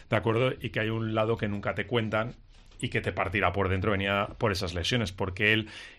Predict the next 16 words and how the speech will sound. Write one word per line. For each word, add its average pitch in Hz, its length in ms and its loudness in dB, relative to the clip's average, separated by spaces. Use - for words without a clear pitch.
después 117 360 2
de 120 80 4
ganar 117 220 2
la 110 100 2
Copa 110 200 -2
con 107 100 0
el 110 80 0
Valencia, 120 560 0
en 101 160 -2
agosto, 120 480 0
tiene 104 200 0
un 104 80 0
choque 101 200 -2
en 101 40 0
un 101 100 -2
entrenamiento, 104 680 0